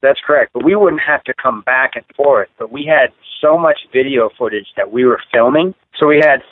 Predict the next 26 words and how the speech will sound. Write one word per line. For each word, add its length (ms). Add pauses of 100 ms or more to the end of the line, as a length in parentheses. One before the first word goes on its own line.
four 260
GoPros 680 (420)
and 200 (200)
two 220
film 260
cameras 500 (380)
going 460 (220)
almost 500 (140)
all 380
the 120
time. 420 (240)
And 280
so 340 (500)
we 260
had 280
enough 420 (240)
film 340
footage 400
to 80
make 220
a 60
movie, 480 (360)
and 200
we 140
were 200
only 580